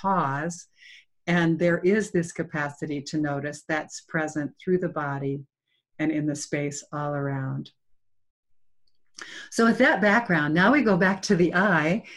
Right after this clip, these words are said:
and e-, everyone listening, if you're in a safe place to do this, you can also notice where's the eye that you found, and sensing into the sensation quality here, notice again the sensation. Is it warm? Is it cool?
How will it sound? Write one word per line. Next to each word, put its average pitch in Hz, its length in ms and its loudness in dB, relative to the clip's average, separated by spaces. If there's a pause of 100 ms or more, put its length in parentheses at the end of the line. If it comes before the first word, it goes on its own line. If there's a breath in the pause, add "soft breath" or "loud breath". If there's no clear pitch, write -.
(160 loud breath)
and 180 260 4
e-, 208 220 -2
everyone 202 400 4
listening, 196 420 4
if 170 160 0
you're 175 120 4
in 170 80 4
a 170 60 4
safe 170 300 0
place 160 300 -2
to 156 80 -6
do 208 220 2
this, 175 240 0
you 180 100 2
can 170 160 0
also 175 320 0
notice 165 420 0 (360 loud breath)
where's 185 280 4
the 165 180 0
eye 170 300 2
that 165 200 -2
you 190 280 2
found, 156 640 -2 (680)
and 190 140 4
sensing 302 640 4
into 285 260 2
the 180 120 2
sensation 180 800 0
quality 156 380 0
here, 185 260 2
notice 202 400 2
again 175 440 0 (520 loud breath)
the 170 80 2
sensation. 175 600 2
Is 160 180 -2
it 156 120 0
warm? 156 480 2
Is 170 120 -2
it 127 100 -6 (100)
cool? 165 540 -2